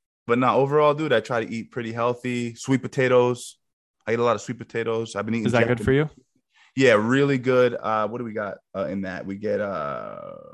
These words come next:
Speaker 1: obviously good carbs, uh, potassium, things of that nature. Um,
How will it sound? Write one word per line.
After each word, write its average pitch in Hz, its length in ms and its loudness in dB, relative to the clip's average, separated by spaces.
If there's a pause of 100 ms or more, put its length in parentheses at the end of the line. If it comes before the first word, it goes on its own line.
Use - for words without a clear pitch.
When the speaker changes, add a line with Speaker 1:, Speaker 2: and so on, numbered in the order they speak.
(120)
Speaker 1:
obviously 117 400 -4
good 107 240 -6
carbs, 113 680 0 (500)
uh, 101 140 -4
potassium, 113 840 -2
things 113 200 -2
of 107 80 -2
that 110 160 0
nature. 110 420 -6 (640)
Um, 98 540 -4